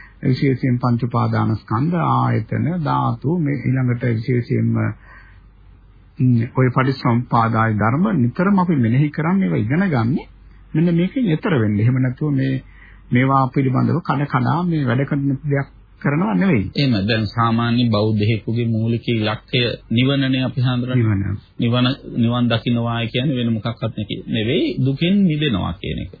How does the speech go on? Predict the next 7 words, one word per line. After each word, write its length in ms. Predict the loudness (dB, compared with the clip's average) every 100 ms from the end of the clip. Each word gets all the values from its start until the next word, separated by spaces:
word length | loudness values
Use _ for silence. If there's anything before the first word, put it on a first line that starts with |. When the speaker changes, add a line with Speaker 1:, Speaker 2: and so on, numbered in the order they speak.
| -10
Speaker 2:
එතකොට 440 | -6 -6 -6 -4 -4 -6 -12 -20 -20 -20 -20 -4
දුක 240 | 0 0 0
කියලා 360 | -2 0 0
කියන්නේ 640 | -2 -2 0 0 0 -2 0 -2 -4 -4
මේ 180 | -4
පංච 260 | -2 -2 -2
උපාදානස්කන්ධය 1200 | -2 -2 -2 0 -2 -2 -4 -6 -6 -4 -2 0